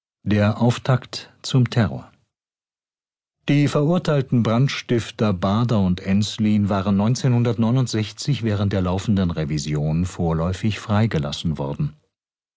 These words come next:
Fünf Monate später verwarf der Bundesgerichtshof die Anträge ihrer Anwälte und so entzogen sich Baader und Enslin der Haft durch Flucht nach Paris.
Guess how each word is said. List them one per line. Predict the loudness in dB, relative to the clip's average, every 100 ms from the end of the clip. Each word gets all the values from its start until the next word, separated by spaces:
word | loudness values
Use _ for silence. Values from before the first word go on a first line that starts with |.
| _
Fünf | 0 2 2
Monate | 2 2 0
später | -4 0 0 0 2 2 0 _
verwarf | -4 0 2 0 -2 -2
der | 0
Bundesgerichtshof | 2 2 0 -2 0 0 -2 -4 -2 0 0
die | -2 -2 0
Anträge | 0 0 0 0 2 0
ihrer | 0 -2 -2 -2
Anwälte | 0 0 0 -2 0 0 -2 -8 -20 _ _ _ _ _
und | -2 0
so | 0 2
entzogen | 2 0 0 0 2 0
sich | 0 -4 -2
Baader | -2 0 2
und | 2 0
Enslin | -2 -2 -2 -4 -4 -2 0
der | 0 -2
Haft | -2 -4 -6
durch | -6 -6 -6
Flucht | -6 -6 -4
nach | -4 -2
Paris. | -4 -4 -4 -8 -10